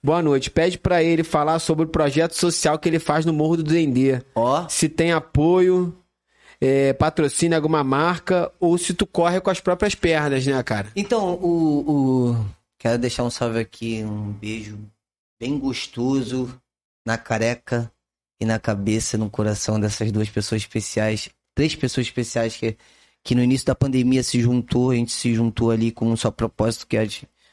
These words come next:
Speaker 2: fazer o bem, tá ligado? Fazer essa campanha. Larissa, Juliana e Luciana. A gente conseguiu beneficiar mais de quinhentas famílias, tá ligado? Com cesta básica,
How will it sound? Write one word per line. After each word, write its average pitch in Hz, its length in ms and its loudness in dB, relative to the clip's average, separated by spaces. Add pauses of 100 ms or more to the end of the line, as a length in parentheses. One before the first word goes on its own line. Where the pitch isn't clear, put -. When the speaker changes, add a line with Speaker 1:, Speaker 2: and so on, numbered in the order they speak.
(140)
Speaker 2:
fazer 110 240 2
o 113 80 2
bem, 110 260 0
tá 117 140 -2
ligado? 110 400 -2 (340)
Fazer 110 180 0
essa 107 140 0
campanha. 113 560 -2 (400)
Larissa, 151 800 0 (1600)
Juliana 131 840 2
e 131 120 0
Luciana. 107 760 0 (320)
A 107 60 -4
gente 113 240 0
conseguiu 113 760 0 (1200)
beneficiar 113 480 0
mais 117 220 0
de - 80 -6
quinhentas 127 500 -4
famílias, 113 540 0
tá - 60 -4
ligado? 107 240 0
Com - 120 -6
cesta 113 320 -2
básica, 113 720 -2